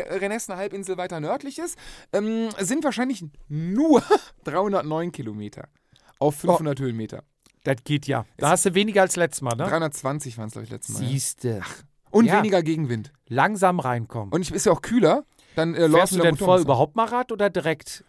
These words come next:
Speaker 2: noch, ähm, Massephase und Regeneration?
Speaker 1: Regeneration, also mein, mein Whoop, du, du stalkst mich ja hoffentlich regelmäßig. Äh, mein Whoop schlägt ja, also manchmal bin ich grün, einen Tag später bin ich wieder rot. Also tatsächlich dieses Mal auch Infektion, Erkältung,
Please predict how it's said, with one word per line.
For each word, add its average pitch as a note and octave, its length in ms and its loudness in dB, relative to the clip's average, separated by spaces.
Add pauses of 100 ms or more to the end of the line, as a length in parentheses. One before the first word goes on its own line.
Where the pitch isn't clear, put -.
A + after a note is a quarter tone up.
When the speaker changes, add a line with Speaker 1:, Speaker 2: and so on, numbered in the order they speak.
(180)
Speaker 2:
noch, F3 480 2
ähm, D#3+ 500 -2
Massephase D#3+ 800 -2
und D3+ 220 -6
Regeneration? C#3+ 800 -6 (260)
Speaker 1:
Regeneration, F3+ 800 0
also D#3 160 -4
mein, D#3+ 600 -4
mein D3 300 -2
Whoop, F#3 160 -6
du, D#3 160 -2
du C3+ 160 -4
stalkst C#3+ 360 -2
mich F3 120 -8
ja E3+ 60 -4
hoffentlich E3+ 360 -8
regelmäßig. F3 540 -6 (300)
Äh, D#3 220 2
mein D#3 240 -2
Whoop E3 180 -8
schlägt E3+ 320 0
ja, E3 80 4
also D3+ 240 2 (300)
manchmal D#3 400 -2
bin D3 120 -2
ich C3+ 120 -6
grün, F3 220 -2
einen G#3 60 -2
Tag E3 140 -2
später F3 180 -2
bin D#3+ 60 -2
ich C#3 60 -6
wieder C#3+ 100 0
rot. E3 260 -4
Also D3 300 -2 (460)
tatsächlich A3+ 500 -2
dieses G#3+ 240 -12
Mal A3 180 -4
auch - 280 -4 (100)
Infektion, F#3+ 540 -6
Erkältung, G3 540 -6